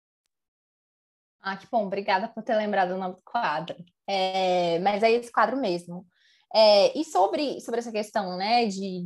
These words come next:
de, do Brasil ser racista mesmo, eu brinco que, que a raiz do problema é a mesma, os sintomas são diferentes. Então, quando você olha, né, um,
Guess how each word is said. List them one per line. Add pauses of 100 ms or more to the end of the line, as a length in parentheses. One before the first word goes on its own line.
de,
do
Brasil
ser
racista
mesmo,
eu
brinco
que, (480)
que (180)
a
raiz
do
problema
é
a
mesma,
os
sintomas
são
diferentes. (760)
Então, (160)
quando
você
olha, (240)
né,
um,